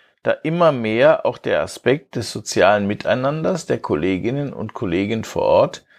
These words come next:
thematisiert wird. Ähnliche Erfahrungen hat auch der Sportartikelhersteller Puma gemacht. Ohne einen offiziellen Aufruf kehrten etwa achtzig Prozent der Beschäftigten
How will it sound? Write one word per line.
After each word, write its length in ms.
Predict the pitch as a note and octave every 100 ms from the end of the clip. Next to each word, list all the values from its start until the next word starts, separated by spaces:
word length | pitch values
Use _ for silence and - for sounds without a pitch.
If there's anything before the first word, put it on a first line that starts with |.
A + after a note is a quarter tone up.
| _ _
thematisiert 880 | - A#2 G2 G2+ D#3+ - F2+ D2+ -
wird. 300 | - - _ _ _ _ _ _ _ _ _ _ _ _ _
Ähnliche 480 | C#3+ F#3+ F#3 C3 C3
Erfahrungen 720 | G2+ - A#2 G2 G#2 A#2+ C3+
hat 220 | C3+ -
auch 240 | F2+ G#2+ -
der 200 | G#2+ G#2
Sportartikelhersteller 1300 | - C#3+ D3 - - B2+ A2+ A2 A#2 - A2 G2 F#2
Puma 460 | - G#3+ G3+ G#2+
gemacht. 500 | D#2+ D2 - - - _ _ _ _ _ _ _
Ohne 340 | C3+ F#3+ A3+
einen 300 | D#2 A#2 G#2+
offiziellen 600 | - - A2 - G#2+ -
Aufruf 540 | - G#2+ - - C4 -
kehrten 380 | - B2 -
etwa 400 | D#2 G2+ E3+ - _
achtzig 540 | D#3 - - F#3+ -
Prozent 500 | - E3+ - A#2 A2
der 60 | G2
Beschäftigten 880 | G#2+ - A2 - B2+ - G3 A#3+